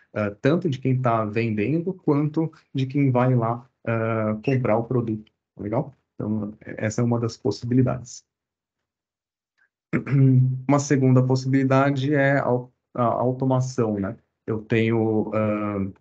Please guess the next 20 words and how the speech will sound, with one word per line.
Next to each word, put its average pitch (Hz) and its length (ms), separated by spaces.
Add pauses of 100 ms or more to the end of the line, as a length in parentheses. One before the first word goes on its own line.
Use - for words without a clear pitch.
(600)
uma 110 160
recorrência 123 640
ali 120 80
no 113 140
Power, 101 420
no 104 140
Power, 98 420
ah, 101 240
no 98 140
Power 104 220
Automate. 120 680 (600)
Sempre 175 640
que 127 720
atingir 123 640
uma 127 180
métrica 113 440
X, 139 600
eu, 123 420
eh, 110 280
eu, 113 300